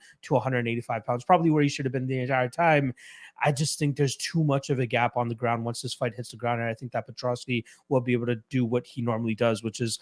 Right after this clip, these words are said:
snatch up an early submission here. I think the two ways of playing this fight would be Petroski round one, which is plus two fifty,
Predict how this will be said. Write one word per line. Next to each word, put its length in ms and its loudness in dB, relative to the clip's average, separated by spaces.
snatch 320 -2
up 100 -4
an 120 -6
early 180 -2
submission 460 -6
here. 100 2
I 80 6
think 200 0
the 80 -2
two 260 2
ways 440 10
of 140 2
playing 280 2
this 140 2
fight 320 2
would 220 2
be 280 2
Petroski 540 -2
round 220 2
one, 180 2
which 180 -4
is 80 -10
plus 220 -6
two 160 -12
fifty, 460 0